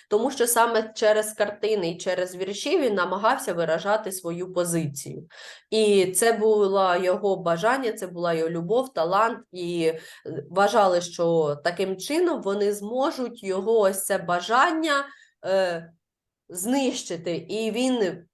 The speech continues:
як підкориться, так, і ці заслання, ці всі покарання допоможуть, щоб він більше так не заявляв свої бажання і свої позиції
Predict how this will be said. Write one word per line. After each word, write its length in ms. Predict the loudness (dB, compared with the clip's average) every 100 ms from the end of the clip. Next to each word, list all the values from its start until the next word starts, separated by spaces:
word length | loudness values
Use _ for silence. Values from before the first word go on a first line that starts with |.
| _
як 360 | -2 0 0 -2 -8
підкориться, 880 | -8 0 6 6 6 2 -2 -2
так, 380 | 2 2 2 0
і 60 | -10
ці 200 | -10 -10
заслання, 600 | -8 -4 0 0 2 0
ці 220 | 0 -4
всі 200 | -4 -6
покарання 600 | -6 -2 2 2 2 0
допоможуть, 720 | -2 -6 -6 -4 0 0 0 -2
щоб 280 | -4 -4 -8 -20 -8
він 260 | -2 0 2
більше 380 | 0 -2 0 0
так 440 | 2 0 0 -10 _ _ _ _ _ 0
не 220 | 2 4
заявляв 760 | 4 2 2 2 2 2 0 -10 -16
свої 500 | -8 -6 -4 -2 0
бажання 560 | 0 2 0 0 0
і 180 | -2 -6
свої 280 | -4 -2 -2
позиції 880 | -4 -4 -2 -4 -2 -2 0 -2